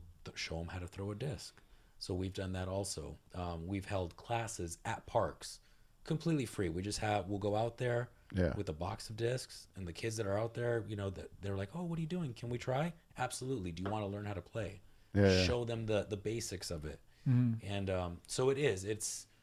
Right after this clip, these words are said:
Speaker 1: and we're hoping to see more of it. You know, we're hoping to see more kids out there playing and enjoying the sport.
Speaker 2: Yeah,
Speaker 3: For
Speaker 2: I mean,
Speaker 3: sure.
Speaker 2: I see right now, I watch my kid, you know, he's on YouTube a lot, looks at all these videos, wants to get, you know, entertained.
Speaker 1: Yeah.
Speaker 2: Blah, blah, blah. Dude Perfect. All right?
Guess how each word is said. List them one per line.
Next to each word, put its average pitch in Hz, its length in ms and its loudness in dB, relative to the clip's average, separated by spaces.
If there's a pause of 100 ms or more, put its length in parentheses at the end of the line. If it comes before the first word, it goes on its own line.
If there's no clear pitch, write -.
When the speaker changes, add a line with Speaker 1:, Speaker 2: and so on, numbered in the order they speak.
(360)
Speaker 1:
and 120 80 -2
we're 120 120 4
hoping 139 220 2
to 117 60 -4
see 120 140 -8
more 117 240 -4
of 76 80 -4
it. 76 160 -8
You 98 80 -8
know, 95 80 -4
we're 95 100 -4
hoping 101 220 -4
to 92 60 -4
see 101 220 -6
more 101 300 -2
kids 95 340 -6
out 90 240 -8
there 87 280 -4 (240)
playing 92 500 -2 (140)
and 95 100 -2
enjoying 90 340 -2
the 80 80 -6
sport. - 340 -6 (140)
Speaker 2:
Yeah, 113 280 10
Speaker 3:
For 117 160 8
Speaker 2:
I - 20 12
mean, 131 140 10
Speaker 3:
sure. 117 260 6 (200)
Speaker 2:
I 139 80 10
see 175 180 10
right 160 160 12
now, 123 300 12
I 120 80 8
watch 131 260 12
my 110 100 10
kid, 110 280 8
you 104 80 6
know, 95 120 6
he's 104 200 6
on 113 180 10
YouTube 107 400 4
a 104 40 10
lot, 98 280 12 (400)
looks 104 220 6
at 98 60 10
all 98 80 12
these 95 160 6
videos, 87 340 2
wants 87 220 -2
to 92 40 -8
get, 90 160 4
you 104 80 4
know, 82 80 4
entertained. 85 420 2 (160)
Speaker 1:
Yeah. 147 140 0 (120)
Speaker 2:
Blah, 85 160 2
blah, 82 120 2
blah. 82 200 0 (1040)
Dude 139 180 12
Perfect. - 420 8 (600)
All 113 80 12
right? 139 120 12